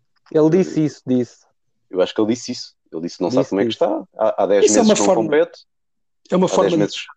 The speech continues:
Speaker 3: expressão.
Speaker 2: há dez meses que não compete. Hum, o João Almeida tá numa boa forma, já se percebeu. Fez o que fez o ano passado. Hum,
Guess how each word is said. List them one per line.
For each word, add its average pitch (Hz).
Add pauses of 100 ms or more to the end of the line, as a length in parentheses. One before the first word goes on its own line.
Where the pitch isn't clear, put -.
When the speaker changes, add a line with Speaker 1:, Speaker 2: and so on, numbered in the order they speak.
Speaker 3:
expressão. - (1000)
Speaker 2:
há 87
dez 90
meses 104
que -
não 95
compete. 113 (340)
Hum, 107 (320)
o 98
João 95
Almeida 98
tá 92
numa 90
boa 90
forma, 143
já 117
se -
percebeu. - (880)
Fez 95
o 95
que -
fez 95
o 95
ano 95
passado. 139 (1500)
Hum, 92